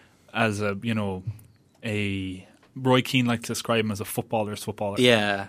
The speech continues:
Speaker 1: Someone who, you, you know, seasoned pros are the only ones who could ever see what he really does, so don't even bother criticise him 'cause you don't know what you're talking about.
Speaker 2: Yeah, but even, like, five years ago,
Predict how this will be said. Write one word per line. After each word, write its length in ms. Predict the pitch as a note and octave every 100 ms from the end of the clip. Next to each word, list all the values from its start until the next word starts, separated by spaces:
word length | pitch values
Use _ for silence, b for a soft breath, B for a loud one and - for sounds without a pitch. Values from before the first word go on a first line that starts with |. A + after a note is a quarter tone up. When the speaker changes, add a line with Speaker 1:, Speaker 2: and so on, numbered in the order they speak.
| -
Speaker 1:
Someone 320 | - B2+ A#2+
who, 100 | A2+
you, 240 | A#2+ A#2+ -
you 180 | C3+ B2+
know, 260 | A#2 G#2+ - b b b _
seasoned 500 | - - C#3+ B2 A#2
pros 480 | - C#3+ C3+ B2 -
are 20 |
the 120 | A#2
only 180 | A#2 A#2
ones 180 | A2+ -
who 60 | A2
could 140 | A#2
ever 160 | A2+ A2+
see 240 | - B2
what 140 | A2
he 80 | A2
really 260 | A#2 A#2 A2+
does, 300 | A#2 A#2 G#2
so 300 | A2+ A2 A#2+
don't 460 | B2 B2 A#2+ A#2 C3
even 220 | A2+ A2+
bother 340 | G#2+ A#2+ A#2
criticise 440 | A2+ C3 A#2+ - G#2+
him 80 | G#2+
'cause 160 | - -
you 40 |
don't 200 | A#2 A2+
know 80 | A2
what 160 | G#2
you're 40 | -
talking 300 | A2+ G#2+ A#2
about. 200 | G#2 G#2
Speaker 2:
Yeah, 280 | C#3 C3+ B2+
but 160 | D3+
even, 180 | F#3 G#3+
like, 240 | F3+ F3
five 340 | - D#3 D#3+ D#3
years 200 | D#3+ C#3+
ago, 460 | C3 B2+ A#2 A2+